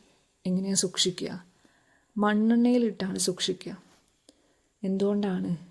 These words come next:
സോഡിയത്തിനും പൊട്ടാസ്യത്തിനും രാസപ്രവർത്തന ശേഷി വളരെ കൂടുതലാണ്. അത് ജലവുമായിട്ട് വളരെ എന്താ സ്ട്രോങ് ആയിട്ട് റിയാക്ട് ചെയ്യും. അതുതന്നെയാണ്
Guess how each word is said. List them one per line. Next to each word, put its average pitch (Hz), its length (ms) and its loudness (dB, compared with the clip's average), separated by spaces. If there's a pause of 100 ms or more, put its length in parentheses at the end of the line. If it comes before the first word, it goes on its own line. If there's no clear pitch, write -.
(1700)
സോഡിയത്തിനും 240 720 6
പൊട്ടാസ്യത്തിനും 226 720 0
രാസപ്രവർത്തന 220 800 -2
ശേഷി 247 320 0
വളരെ 196 340 -4
കൂടുതലാണ്. 208 680 -2 (720)
അത് 208 100 0
ജലവുമായിട്ട് 220 800 2
വളരെ 196 480 -2 (180)
എന്താ 208 300 -2 (1500)
സ്ട്രോങ് 214 760 2
ആയിട്ട് 208 260 -2
റിയാക്ട് 185 400 -10
ചെയ്യും. 185 220 -6 (3000)
അതുതന്നെയാണ് 190 680 0